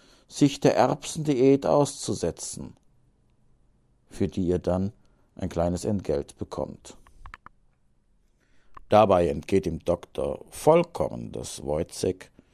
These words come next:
jeden Job, den er nur kriegen kann, annimmt, damit Marie und das Kind genug zu essen haben. Marie hingegen sehnt sich nach einer Art, ja, ich sag mal, Basisluxus,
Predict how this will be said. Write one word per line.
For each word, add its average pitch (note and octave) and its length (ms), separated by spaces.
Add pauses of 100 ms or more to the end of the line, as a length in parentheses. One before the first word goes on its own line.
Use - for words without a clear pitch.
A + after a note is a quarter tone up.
(480)
jeden A2+ 380
Job, F2 320
den F#2 120
er D#2+ 120
nur E2 120
kriegen F2 380
kann, E2+ 260
annimmt, F2+ 500
damit E2+ 320
Marie F#2+ 680
und F2+ 500
das - 500 (840)
Kind - 680 (2750)
genug F2+ 300
zu - 100
essen D#2 260
haben. D#2 220 (1800)
Marie A#2+ 380
hingegen F3 440
sehnt D#3 340
sich - 180
nach D3 120
einer C3+ 300
Art, A#2 320
ja, A#2 160
ich E2 100
sag - 100
mal, G#2 140
Basisluxus, - 1300